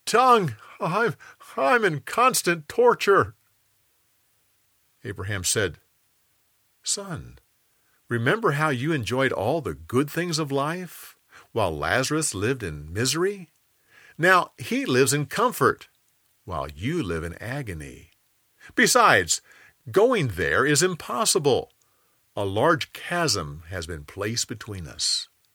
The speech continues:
The rich man said, "Oh, Father Abraham, I beg you, send Lazarus to my brothers. He can tell them about this place of torture.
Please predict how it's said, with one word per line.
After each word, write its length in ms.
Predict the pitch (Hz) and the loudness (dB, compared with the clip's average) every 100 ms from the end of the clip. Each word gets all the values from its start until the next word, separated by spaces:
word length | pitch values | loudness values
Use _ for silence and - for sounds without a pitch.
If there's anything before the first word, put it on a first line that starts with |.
| _ _ _ _ _ _ _ _ | _ _ _ _ _ _ _ _
The 80 | - | -4
rich 180 | 107 110 | -2 0
man 180 | 104 98 | 0 4
said, 300 | 120 95 - _ _ _ _ - | 4 4 0 _ _ _ _ -6
"Oh, 100 | 190 | -4
Father 440 | - 180 160 135 139 | 2 6 6 4 -2
Abraham, 560 | 165 127 120 135 117 - - - - | 0 0 2 0 -2 -8 -20 -14 0
I 180 | 247 165 123 _ | 2 2 -4 _
beg 340 | - 147 156 107 | -4 0 0 0
you, 300 | 139 113 107 - - - | 0 0 -4 -20 -20 -8
send 400 | - - 240 190 | 0 4 4 6
Lazarus 500 | 180 202 180 160 151 | 6 6 6 4 0
to 140 | 165 | 0
my 160 | 160 143 | 2 0
brothers. 720 | 110 135 156 165 160 113 - - _ _ | 2 4 6 6 4 4 0 -6 _ _
He 140 | - 254 | -2 2
can 200 | 165 135 | 2 2
tell 260 | - 254 | 6 6
them 140 | 254 151 | 8 4
about 340 | 135 180 220 | 4 6 6
this 180 | 175 156 | 6 2
place 280 | - 220 180 | 4 4 4
of 120 | 170 | 4
torture. 520 | 202 240 - 220 113 | 4 6 6 6 4